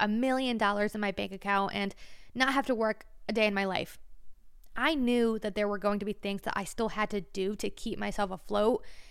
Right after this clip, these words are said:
in order to get to a point where I didn't have to do those things anymore. Being delusional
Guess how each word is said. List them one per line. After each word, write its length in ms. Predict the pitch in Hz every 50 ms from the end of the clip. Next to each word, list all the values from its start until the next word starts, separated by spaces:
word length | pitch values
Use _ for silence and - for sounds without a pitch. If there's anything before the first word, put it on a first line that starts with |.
| - - - - -
in 180 | - 247 233 - - -
order 540 | - 269 269 262 262 254 247 233 - - - - -
to 140 | - - 247
get 300 | 185 226 214 - - -
to 160 | - 240 220
a 40 | 208
point 420 | - - - 208 208 208 202 -
where 140 | - 214 208
I 120 | 196 202 196
didn't 280 | - 214 208 - 175
have 260 | - 202 196 190 -
to 80 | - 208
do 160 | 175 202 196
those 220 | 180 190 190 185 -
things 200 | 196 190 185 -
anymore. 480 | 180 175 175 175 175 - - - 170 - - - - - - - - - - - - - - - - - - - - - - -
Being 400 | 262 269 294 330 349 359 359 339
delusional 800 | 349 294 254 226 233 240 240 214 226 220 202 180 170 170 170